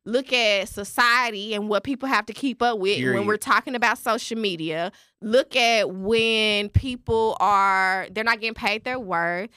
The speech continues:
Speaker 2: Right.
Speaker 1: Um, look at
Speaker 2: Everything's
Speaker 1: I
Speaker 2: going up.
Speaker 1: It, I,
Speaker 2: <laughs>
Speaker 1: no, okay, y'all. So
Speaker 2: Eggs
Speaker 1: let me
Speaker 2: are
Speaker 1: tell y'all
Speaker 2: six dollars.
Speaker 1: something. So my husband came, so he texted me yesterday. He,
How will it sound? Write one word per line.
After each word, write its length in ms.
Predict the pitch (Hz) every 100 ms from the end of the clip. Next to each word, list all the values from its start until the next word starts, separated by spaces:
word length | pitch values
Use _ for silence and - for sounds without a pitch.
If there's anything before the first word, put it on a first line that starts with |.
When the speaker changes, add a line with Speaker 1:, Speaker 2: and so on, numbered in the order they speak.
| -
Speaker 2:
Right. 260 | 240 131
Speaker 1:
Um, 400 | 214 226 220 214
look 260 | 208 254 262
at 460 | 254 240 233 202 - -
Speaker 2:
Everything's 440 | 214 247 254 262 254
Speaker 1:
I 20 |
Speaker 2:
going 240 | 175 190
up. 260 | 160 151 - _ _ _ - _ -
Speaker 1:
It, 140 | 277 226 _ -
I, 320 | - - 233 -
Speaker 2:
<laughs> 140 | - 247
Speaker 1:
no, 360 | 302 403 226 226 -
okay, 260 | 302 440 277
y'all. 360 | 254 285 170 233
So 260 | - -
Speaker 2:
Eggs 100 | 679
Speaker 1:
let 100 | 762
me 40 | 762
Speaker 2:
are 40 |
Speaker 1:
tell 140 | 698 622
y'all 120 | 403
Speaker 2:
six 0 | 349 294
dollars. 140 | - 330
Speaker 1:
something. 320 | 269 262 233
So 400 | 233 - - - 403 370
my 100 | 415
husband 440 | 415 571 605 508
came, 400 | - 403 339 294
so 120 | - 262
he 120 | 302 403
texted 400 | - 466 480 453
me 80 | 349
yesterday. 440 | 294 233 269 269
He, 180 | 311